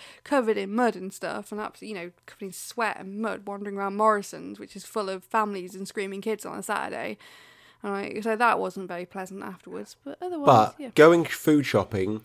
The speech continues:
Speaker 2: straight after a run before lunch is the best time, isn't it?
Speaker 1: Yeah. Oh, yeah. Yeah, yeah, yeah. The best time to buy a load of shit. <laughs>
Speaker 2: Absolutely, yeah, yeah.
Speaker 1: <laughs>
Speaker 2: 'Cause you
Speaker 1: So,
Speaker 2: can
Speaker 1: yeah.
Speaker 2: feel a lot more justified 'cause you're like, "Do I need all those?"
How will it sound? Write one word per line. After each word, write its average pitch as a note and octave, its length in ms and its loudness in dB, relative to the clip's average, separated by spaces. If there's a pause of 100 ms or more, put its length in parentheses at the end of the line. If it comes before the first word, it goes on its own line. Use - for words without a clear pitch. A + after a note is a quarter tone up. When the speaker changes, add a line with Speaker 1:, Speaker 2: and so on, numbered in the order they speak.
Speaker 2:
straight C#3+ 380 6
after C3 320 8
a A#2+ 40 8
run A2 220 8
before A#2+ 480 8
lunch G#2 320 8
is F2 80 -6
the A2+ 80 2
best G2+ 320 4
time, F#2 260 4
isn't F2 220 -4
it? - 140 -16 (160)
Speaker 1:
Yeah. E3+ 220 -6 (220)
Oh, F#3+ 160 -6
yeah. F3+ 280 -8 (180)
Yeah, G3 180 -10
yeah, G3+ 160 -10
yeah. F#3 200 -12 (180)
The A3 80 -10
best A3+ 220 0
time G#3+ 180 -4
to - 80 -16
buy G3 160 0
a G3 60 -4
load F#3+ 120 -4
of F#3 80 -10
shit. - 460 -6 (160)
<laughs> - 180 -8
Speaker 2:
Absolutely, A2 600 6
yeah, G2 100 4
yeah. F2 260 0 (140)
Speaker 1:
<laughs> - 160 -18
Speaker 2:
'Cause C#4+ 120 -6 (400)
you A#2+ 160 4
Speaker 1:
So, - 40 0
Speaker 2:
can C3 80 8
Speaker 1:
yeah. A#2+ 60 2
Speaker 2:
feel C#3 120 12
a B2+ 60 12
lot C3+ 160 12
more C3 140 10
justified A#2+ 500 6
'cause B2 160 2
you're C#3 80 8
like, C3+ 180 10 (280)
"Do G3+ 100 0
I G3+ 140 4
need G3 400 4 (100)
all D#3+ 240 -2
those?" D#3+ 240 4